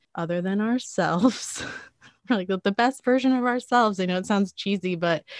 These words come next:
people don't really bring me pictures, but I know when they're talking that I can tell when someone's, like, aiming for something that is, like, almost, like, not even human skin. They're saying things like glass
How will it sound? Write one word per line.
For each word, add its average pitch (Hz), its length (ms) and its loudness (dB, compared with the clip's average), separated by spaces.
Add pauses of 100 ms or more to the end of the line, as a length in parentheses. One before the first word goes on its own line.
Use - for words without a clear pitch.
(320)
people 302 240 6
don't 320 100 4
really 285 200 6
bring 247 220 6
me 233 120 6
pictures, 233 640 2
but 208 300 2
I 196 160 4
know 208 380 4
when 220 380 2 (180)
they're 196 180 0
talking 226 800 0 (380)
that - 260 0
I 196 100 -2
can 220 180 2
tell 190 240 0
when 202 140 2
someone's, 214 340 2
like, 208 220 0
aiming 180 320 0
for 185 140 -4
something 180 400 -2
that 170 160 -2
is, 170 180 -4
like, 175 320 -2
almost, 180 360 -2
like, 185 220 -2
not 170 360 -2
even 180 300 -2
human 170 480 0
skin. 180 680 2
They're 208 160 4
saying 196 400 4
things 190 260 4
like 190 220 2
glass 170 880 0